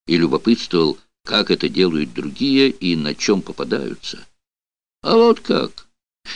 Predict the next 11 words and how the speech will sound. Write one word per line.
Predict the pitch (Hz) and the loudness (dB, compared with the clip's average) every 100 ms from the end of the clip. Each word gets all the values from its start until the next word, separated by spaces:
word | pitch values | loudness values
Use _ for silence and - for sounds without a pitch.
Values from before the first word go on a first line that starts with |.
| - | -8
Есть | 87 165 170 - _ | 0 2 2 0 _
пить | 175 165 | 2 2
надоть?» | 175 202 175 - - _ _ _ _ - | 0 2 2 -2 -14 _ _ _ _ -4
рассуждал | 80 80 76 65 65 92 | -2 -2 -6 -4 0 0
дядя | 76 80 71 | 0 -4 -4
Кирилла. | - 71 71 65 | -6 -6 -6 -8
«Надоть. | 80 76 69 67 64 67 - - | -4 -2 0 -2 -4 -6 -6 -6
Как | - - - | -2 -2 -2
же | |
без | - - 64 | -8 -8 -6
этого?» | 62 - 65 | -8 -8 -10